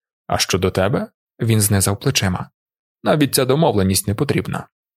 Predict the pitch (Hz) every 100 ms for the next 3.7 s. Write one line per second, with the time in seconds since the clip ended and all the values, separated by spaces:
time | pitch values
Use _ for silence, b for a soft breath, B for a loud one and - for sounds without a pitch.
0 | _ _ _ _ _ 113 - 110 127 135
1 | 104 98 - 113 110 113 110 104 101 127
2 | 120 107 - 104 - - _ _ _ 107
3 | 101 104 107 101 104 113 165